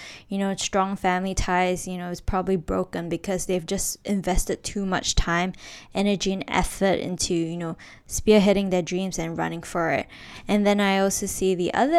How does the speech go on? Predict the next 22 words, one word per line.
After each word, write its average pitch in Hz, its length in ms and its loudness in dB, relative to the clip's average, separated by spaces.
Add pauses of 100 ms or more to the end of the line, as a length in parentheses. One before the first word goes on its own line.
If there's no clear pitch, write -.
end 175 200 2
of, 170 220 -6
like, 58 180 -2
you 180 100 -8
know, 170 140 -6
Christians 175 600 -4
who 180 220 0
are, 165 420 2 (340)
you 196 160 -4
know, 185 140 -2
getting 185 420 0
insight 190 680 0
and 180 220 -4
revelation 175 600 0
from 170 260 -10
God, 165 340 -2
and 180 180 -6
yet 175 240 0
they're, 165 160 -2
like, - 200 -6
<laughs> - 0 -
sitting 214 600 2